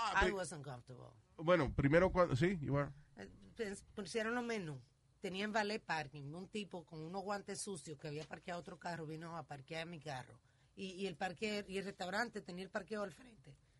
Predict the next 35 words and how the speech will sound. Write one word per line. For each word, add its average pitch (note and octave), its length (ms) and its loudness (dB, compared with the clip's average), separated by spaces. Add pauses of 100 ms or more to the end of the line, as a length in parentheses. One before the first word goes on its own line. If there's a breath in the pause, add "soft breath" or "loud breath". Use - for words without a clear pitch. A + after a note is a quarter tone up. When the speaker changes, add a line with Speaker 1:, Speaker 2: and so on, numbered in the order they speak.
(140)
Speaker 1:
Pero E3+ 240 -6
no, F3+ 120 -6
pusieron A3+ 360 -8
un G#3 100 -6
valet G#3+ 260 0
parking G3+ 300 0
para D#3+ 160 -4
uno F3 160 -2
darle F#3 200 -2
propina F3+ 540 -4 (280)
e D3 80 -10
interactuar D#3 680 -8
con D3 160 -10
otra F#3 240 -6
persona C#3 480 -8 (320)
ahí. A#2 240 -18 (560 soft breath)
Speaker 2:
Well, D#3+ 280 10 (160)
uh, C3 680 12 (1400)
los C3+ 200 12
meseros E3 340 10
tenían E3+ 280 6
su D#3 120 2
máscara A#2 360 2
puesta. E2 420 -2 (580)
Tú B2 120 10
tenías D3 240 8
que D3 80 6
tener C#3 200 6
la C#3 80 10
máscara C3 320 6
puesta C3 240 4
cuando G#2 420 6
te G#2 400 6
ibas A2+ 260 4
sentando G#2+ 580 2